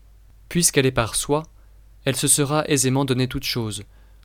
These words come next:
d'autant qu'elle n'est pas par soi comme par une cause, et qu'il ne lui a pas été possible, avant qu'elle fût, de prévoir ce qu'elle pourrait être, pour choisir ce qu'elle serait après. » Pour résoudre cet argument, Monsieur Descartes répond que cette façon de parler,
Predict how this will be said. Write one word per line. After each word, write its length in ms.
d'autant 260
qu'elle 220
n'est 120
pas 140
par 200
soi 220
comme 200
par 180
une 140
cause, 380
et 80
qu'il 160
ne 100
lui 180
a 80
pas 140
été 180
possible, 560
avant 240
qu'elle 180
fût, 300
de 120
prévoir 420
ce 80
qu'elle 200
pourrait 320
être, 360
pour 160
choisir 440
ce 100
qu'elle 160
serait 340
après. » 340
Pour 180
résoudre 380
cet 200
argument, 520
Monsieur 280
Descartes 420
répond 380
que 100
cette 220
façon 300
de 100
parler, 420